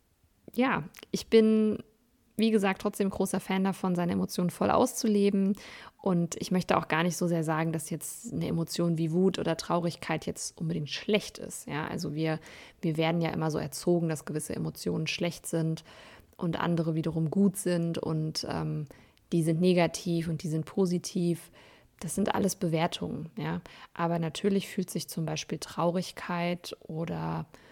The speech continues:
auch Aggression oder so, das fühlt sich für mich nicht so schön tatsächlich an wie, wie eine andere Emotion, die ich als positiv bewerte. Ähm, wichtig ist einfach, dass sich, dass man sich nicht so da drin ergießt und nicht gefangen ist. Ja, viele wissen ja auch gar nicht, wie sie aus einer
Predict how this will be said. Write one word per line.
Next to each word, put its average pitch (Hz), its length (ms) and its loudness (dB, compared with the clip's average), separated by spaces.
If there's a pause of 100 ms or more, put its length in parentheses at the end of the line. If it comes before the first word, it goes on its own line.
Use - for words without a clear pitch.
(580)
auch - 240 -10
Aggression 175 600 -2
oder 185 180 2
so, 175 140 -2
das - 220 -8 (100)
fühlt - 240 -4
sich - 160 -6
für 196 100 -2
mich 190 220 2
nicht 190 160 0
so 180 80 0
schön 190 320 4
tatsächlich 175 580 -6
an 160 180 -2
wie, 180 400 -2
wie 185 80 2
eine 190 260 0
andere 196 300 2
Emotion, 160 380 -2
die 156 100 0
ich - 120 -4
als 175 100 -2
positiv - 540 -2
bewerte. - 500 -4 (920)
Ähm, 160 400 -2 (380)
wichtig 180 320 2
ist - 140 0
einfach, 165 340 0
dass - 180 -4
sich, - 400 -6
dass - 180 -4
man 175 120 2
sich 165 140 -2
nicht 180 120 -2
so - 80 -4
da 160 100 2
drin 160 220 -2
ergießt 202 560 2
und 165 320 -4
nicht 170 200 -4
gefangen 190 520 -2
ist. - 240 -10
Ja, 160 120 -4
viele 165 280 -2
wissen 180 220 -2
ja - 100 -4
auch - 120 -10
gar - 120 -2
nicht, 156 220 -6
wie 165 80 0
sie 151 140 -4
aus - 200 -4
einer 160 240 -2